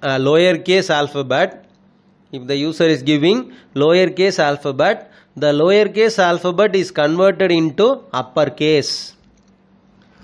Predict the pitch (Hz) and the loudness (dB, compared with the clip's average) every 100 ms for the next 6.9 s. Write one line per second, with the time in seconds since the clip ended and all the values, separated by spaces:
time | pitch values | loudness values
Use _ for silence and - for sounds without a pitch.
0 | - - 165 156 143 240 - - 175 175 | -20 -4 0 0 2 0 -2 -2 0 0
1 | 175 151 147 160 - _ - 156 165 156 | -2 -2 -2 -6 -16 _ -2 0 2 2
2 | 170 175 - 254 247 214 156 156 185 - | 0 -2 0 2 2 2 0 0 -4 -10
3 | 143 147 - 247 240 240 226 240 240 - | -6 -6 -4 0 0 0 2 2 2 -6
4 | - 147 180 226 - 220 220 208 240 226 | -12 -4 -4 -4 -4 0 2 4 0 -4
5 | - 160 165 160 202 196 151 156 156 190 | -8 -2 -2 0 -2 -2 -4 -6 0 0
6 | 190 170 147 143 139 - 147 131 110 | 0 -2 -2 -2 -6 -2 -2 -2 -6